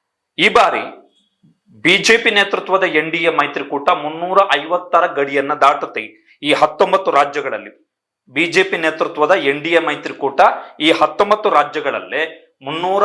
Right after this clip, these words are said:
ಐವತ್ತಕ್ಕೂ ಅಧಿಕ ಸೀಟುಗಳನ್ನ ಗೆಲ್ಲುತ್ತೆ. ಕಳೆದ ಬಾರಿಗಿಂತಲೂ ಈ ರಾಜ್ಯಗಳಲ್ಲಿ ಬಿ ಜೆ ಪಿ ಅಧಿಕ ಸ್ಥಾನಗಳನ್ನ ಗೆಲ್ಲಲಿದೆ. ಲತಾ ಒಂದು ನಂಬರ್ ಅನ್ನು ಕೊಟ್ರು. ಆ, ಅರವತ್ತ ನಾಲ್ಕು ಕಳೆದ ಲೋಕಸಭಾ ಕ್ಷೇತ್ರ ಉತ್ತರ ಪ್ರದೇಶದಲ್ಲಿ ಗೆದ್ದಿದ್ದು, ಈ ಬಾರಿ ಎಪ್ಪತ್ತೈದು,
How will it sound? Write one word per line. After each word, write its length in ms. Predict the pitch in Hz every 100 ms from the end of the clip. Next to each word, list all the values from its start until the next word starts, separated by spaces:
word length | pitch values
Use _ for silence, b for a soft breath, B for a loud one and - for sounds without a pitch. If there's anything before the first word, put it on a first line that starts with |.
| 202
ಐವತ್ತಕ್ಕೂ 600 | 151 151 170 175 165 -
ಅಧಿಕ 380 | - 135 151 165
ಸೀಟುಗಳನ್ನ 680 | 175 165 151 147 139 135 143
ಗೆಲ್ಲುತ್ತೆ. 500 | 135 131 127 - 135
ಕಳೆದ 280 | 135 147 160
ಬಾರಿಗಿಂತಲೂ 840 | 160 160 160 156 160 156 160 208 - - _ _ _ _ _ _ -
ಈ 120 | 139
ರಾಜ್ಯಗಳಲ್ಲಿ 760 | 143 151 - 190 160 110 98 143 151 - _ _ 117
ಬಿ 140 | 143
ಜೆ 180 | 139 131
ಪಿ 80 | -
ಅಧಿಕ 280 | 131 131 -
ಸ್ಥಾನಗಳನ್ನ 560 | - 143 139 127 117 135
ಗೆಲ್ಲಲಿದೆ. 460 | 120 120 104 - - b b b 135
ಲತಾ 200 | 151 202
ಒಂದು 240 | 180 170
ನಂಬರ್ 280 | 151 156 151
ಅನ್ನು 140 | 143
ಕೊಟ್ರು. 340 | 139 135 170 170 - _ _ _ _ -
ಆ, 100 | 131 131 127 - - -
ಅರವತ್ತ 380 | 147 175 175 175
ನಾಲ್ಕು 440 | 160 156 180 -
ಕಳೆದ 280 | 147 147 151
ಲೋಕಸಭಾ 500 | 151 139 147 - 147
ಕ್ಷೇತ್ರ 340 | 139 147 139 120
ಉತ್ತರ 240 | 135 147
ಪ್ರದೇಶದಲ್ಲಿ 500 | 139 135 131 127 123
ಗೆದ್ದಿದ್ದು, 320 | 123 127 135
ಈ 140 | 170 147
ಬಾರಿ 240 | 147 170
ಎಪ್ಪತ್ತೈದು, 580 | 135 - 110 127 120